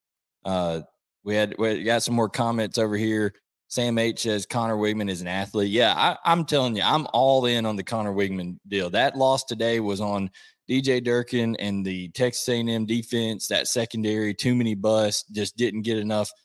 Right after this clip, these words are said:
uh, didn't get enough stops when they needed to. Connor Wigman and Bobby Petrino and Jimbo Fisher, the offense is gonna be fine over there at A and M. And now,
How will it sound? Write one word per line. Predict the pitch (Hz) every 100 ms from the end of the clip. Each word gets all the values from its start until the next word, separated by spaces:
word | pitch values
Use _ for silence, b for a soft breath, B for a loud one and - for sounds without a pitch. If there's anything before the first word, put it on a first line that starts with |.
| _ _ _
uh, | 104 92 95 185 -
didn't | 123 117
get | 117
enough | 113 107
stops | - - 107 104 -
when | 107
they | 101
needed | 98 107 104
to. | 104 113 104
Connor | 123 131 131
Wigman | 117 120 120 117 113 113 _ _ _ _
and | 110 101 95 92
Bobby | 117 123
Petrino | 110 104 131 123 117
and | 104
Jimbo | 113 117 107
Fisher, | 123 120 - 110
the | 98
offense | 95 120 - 104 -
is | 98
gonna | 107
be | 98 95
fine | - 104 95
over | 87 85
there | 90 87
at | 87
A | 92
and | 87
M. | 101 92 85
And | 101
now, | 113 180 143